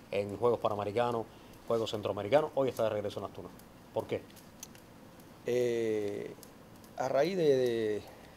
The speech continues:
Speaker 2: ya son siete años fuera de la familia, eh, con esto de la pandemia nos vimos un poco limitados también, aparte algunas,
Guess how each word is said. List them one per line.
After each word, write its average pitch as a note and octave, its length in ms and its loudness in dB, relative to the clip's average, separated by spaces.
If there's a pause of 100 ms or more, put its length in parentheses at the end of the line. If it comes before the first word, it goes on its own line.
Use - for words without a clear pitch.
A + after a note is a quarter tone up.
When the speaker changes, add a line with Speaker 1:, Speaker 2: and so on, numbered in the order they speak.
(320)
Speaker 2:
ya D#3+ 220 8
son D3+ 200 0
siete C#3 380 6
años C3 260 4
fuera A#2+ 260 4
de A2+ 80 6
la G#2 100 2
familia, A2 760 0 (880)
eh, F2+ 840 -4 (720)
con G2+ 180 -4
esto A#2+ 240 0
de A2+ 60 4
la G#2 100 2
pandemia G#2+ 640 0 (760)
nos F2+ 180 -8
vimos G#2+ 260 -6
un G2 100 -8
poco G2+ 280 -2
limitados F#2+ 500 -2
también, A2 640 -2
aparte G2 680 -2 (1700)
algunas, A#2 1080 -4